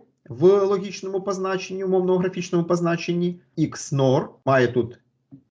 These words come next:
інверсію. Тепер, е, дивимось на таблицю істинності і дивимось на часові діаграми. Нуль, нуль, результат один. Нуль, нуль,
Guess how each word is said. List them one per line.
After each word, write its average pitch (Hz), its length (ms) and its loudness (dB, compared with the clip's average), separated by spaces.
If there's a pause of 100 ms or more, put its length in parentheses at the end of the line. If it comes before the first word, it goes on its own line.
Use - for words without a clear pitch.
(220)
інверсію. 120 640 -4
Тепер, - 400 -2 (320)
е, 127 260 6
дивимось 170 600 4 (280)
на 135 220 0
таблицю 117 500 -2
істинності 185 840 -4
і 143 140 -4
дивимось 151 560 2
на 123 140 2
часові 117 420 -4
діаграми. 110 560 -2 (320)
Нуль, 143 360 6
нуль, 185 300 2 (320)
результат 117 500 0
один. 107 320 -6 (380)
Нуль, 120 420 0 (380)
нуль, 185 280 0